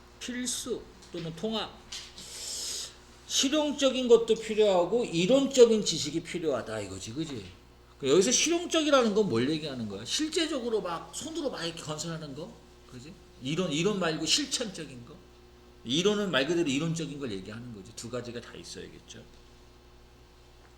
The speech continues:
자, 포지션 자리. 이런 건축의 위치가 이런 식동사죠. 상승했다.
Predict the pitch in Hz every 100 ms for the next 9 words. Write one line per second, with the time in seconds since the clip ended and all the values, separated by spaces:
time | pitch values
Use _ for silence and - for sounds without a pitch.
0 | - - - - - - - - - -
1 | - - - - 139 131 127 196 202 208
2 | 190 127 - 107 104 95 90 87 80 -
3 | - - - 113 127 117 123 139 - 175
4 | 127 147 - - 180 - 160 160 143 117
5 | 113 165 208 196 175 151 127 127 147 -
6 | 190 185 226 208 - - - -